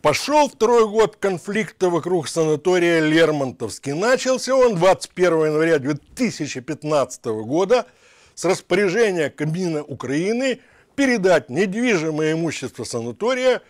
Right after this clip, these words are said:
в сферу управления Министерства юстиции. Делался такой фортель с подачи Госком имущества Украины,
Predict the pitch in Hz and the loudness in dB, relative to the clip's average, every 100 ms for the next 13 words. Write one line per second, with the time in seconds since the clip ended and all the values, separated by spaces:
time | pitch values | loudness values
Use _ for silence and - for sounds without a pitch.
0 | _ - - 190 226 170 139 127 131 151 | _ -14 -10 0 2 2 -2 -4 -4 -2
1 | 214 214 202 170 113 151 147 117 165 165 | -2 -2 -2 -4 -6 -8 -6 -8 -2 -2
2 | - 135 143 127 - 143 107 - 101 87 | -2 -6 -4 -4 -6 -10 -8 -10 -12 -12
3 | _ _ _ - 143 302 277 - 208 220 | _ _ _ -12 -2 0 0 0 -2 -4
4 | - 233 - 190 220 226 277 226 - - | -2 -4 -4 0 0 2 -4 -6 -10 -2
5 | 180 151 202 208 214 220 _ _ 127 180 | -2 2 2 2 -2 -6 _ _ -6 0
6 | 190 - - 196 160 - 156 165 165 - | 0 0 0 0 0 -8 -6 -6 -8 -10
7 | 160 - 143 123 - 139 160 196 262 | -12 -8 -6 -6 -4 -4 -2 -4 -4